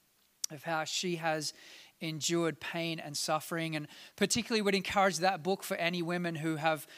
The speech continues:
uh, processed the grief of miscarriage and loss, um, of a family member. So Tish Harrison Warren, Prayer in the Night. It's not just about suffering. There's, there's more to it than that, but that is an excellent book that I've just finished. And the second book, which I've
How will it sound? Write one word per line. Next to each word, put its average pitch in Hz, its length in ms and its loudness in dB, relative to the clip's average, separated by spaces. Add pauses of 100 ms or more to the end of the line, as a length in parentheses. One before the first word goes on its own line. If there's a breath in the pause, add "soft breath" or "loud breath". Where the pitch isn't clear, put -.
(300 loud breath)
uh, 156 220 2
processed 208 520 4
the 180 80 -4
grief 180 380 2
of 151 140 -6
miscarriage 156 680 -2
and 143 120 -8
loss, 143 480 2 (100)
um, 143 400 0 (380 loud breath)
of 147 120 -4
a 147 40 -4
family 156 440 2
member. 151 320 2
So 175 240 4
Tish 220 320 4
Harrison 196 440 4
Warren, 185 320 6
Prayer 190 460 6
in 180 100 2
the 170 60 0
Night. 175 380 6 (260 loud breath)
It's - 120 -4
not 208 200 6
just 208 220 -2
about 190 260 6
suffering. 214 460 0 (180)
There's, - 260 -6
there's 160 160 -4
more 180 220 2
to - 160 -4
it 175 80 -6
than 170 120 -6
that, 170 220 0
but 160 100 -4
that 175 140 6
is 165 100 -2
an 165 100 -6 (100)
excellent 185 440 0
book 180 200 -2
that 165 140 0
I've 156 160 4
just 156 200 -6
finished. 196 360 -4 (440 loud breath)
And 190 120 4
the 202 60 6
second 240 420 8
book, 226 180 6
which 214 160 2
I've 190 160 6